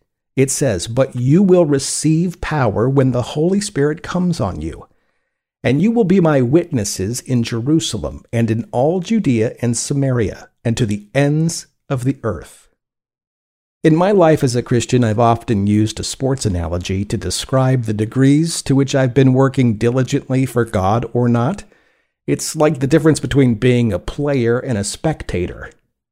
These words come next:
I spent years sitting in the stands watching God work, applauding at others who are in ministry, or cheering the ministry on when a missionary describes souls won during an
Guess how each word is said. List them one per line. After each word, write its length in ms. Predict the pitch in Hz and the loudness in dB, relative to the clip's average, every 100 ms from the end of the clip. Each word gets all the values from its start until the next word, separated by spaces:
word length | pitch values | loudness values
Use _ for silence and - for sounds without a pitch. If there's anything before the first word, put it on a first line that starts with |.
| _ _ | _ _
I 60 | 113 | -8
spent 360 | - - 156 110 | -4 -2 -2 0
years 400 | 123 160 151 - | 0 2 0 -2
sitting 320 | - 139 123 | 0 0 2
in 80 | 107 | -2
the 100 | 87 | -6
stands 460 | - 131 127 120 | -4 -2 -2 -2
watching 480 | 107 120 127 117 107 | -4 -4 -2 -2 0
God 300 | 120 127 120 | 0 0 0
work, 360 | 120 147 - - _ | 0 -2 -2 -12 _
applauding 580 | 110 - 156 170 190 170 | -4 -2 0 2 2 4
at 160 | 151 - | 2 2
others 600 | 160 185 127 131 143 - - | -2 0 -2 -2 -6 -10 -2
who 140 | 139 147 | 4 4
are 160 | 147 | 6
in 180 | 151 151 | 4 2
ministry, 640 | 170 214 - - 78 - _ | 2 -2 -4 -6 -8 -8 _
or 320 | 113 123 113 _ | 0 0 -4 _
cheering 520 | - 196 196 180 170 | -6 -2 0 2 2
the 120 | 127 131 | 2 4
ministry 580 | 139 151 - - 113 - | 4 2 -2 -4 -6 -4
on 440 | 156 147 104 120 143 - | -2 -2 0 -2 -4 -2
when 220 | 120 117 | 0 2
a 120 | 107 | 2
missionary 840 | 104 120 143 - 135 120 120 120 113 | 2 4 2 2 0 2 0 0 -2
describes 720 | 110 - - 127 131 127 - | -4 -4 -4 -2 0 -2 -4
souls 500 | - 120 123 123 - | -2 -2 -2 -4 -4
won 440 | 110 110 113 117 | -2 -2 0 0
during 400 | 107 107 113 104 | 0 -2 -2 -2
an 100 | 98 | -4